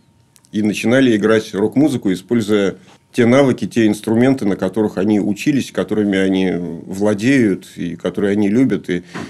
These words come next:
никто не виноват, что человек учился играть на тромбоне, а любит рок-музыку. Он не виноват. Ну что, ну, будем слушать тромбониста, который играет,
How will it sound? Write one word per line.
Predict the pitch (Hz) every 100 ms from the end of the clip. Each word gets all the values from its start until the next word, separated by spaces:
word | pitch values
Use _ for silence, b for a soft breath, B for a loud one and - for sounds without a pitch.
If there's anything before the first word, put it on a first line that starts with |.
| B B
никто | - 104 - 165
не | 147
виноват, | 127 127 127 131 123
что | - 101
человек | 92 104 110 117 113
учился | 98 110 98 101
играть | 104 104
на | 101
тромбоне, | 92 107 110 104 110 107 90 80 - -
а | 92
любит | 101 110 95 92
рок-музыку. | 104 - 104 95 87 - - - _ _
Он | 113 123
не | 117
виноват. | 101 104 101 98 92 90 - _
Ну | - 101
что, | - 101
ну, | 85 95 107 104 B B B
будем | 107 123 120
слушать | - 123 120 101 - _
тромбониста, | - 123 107 104 101 101 - 107
который | 98 87 92 87
играет, | 90 101 95 -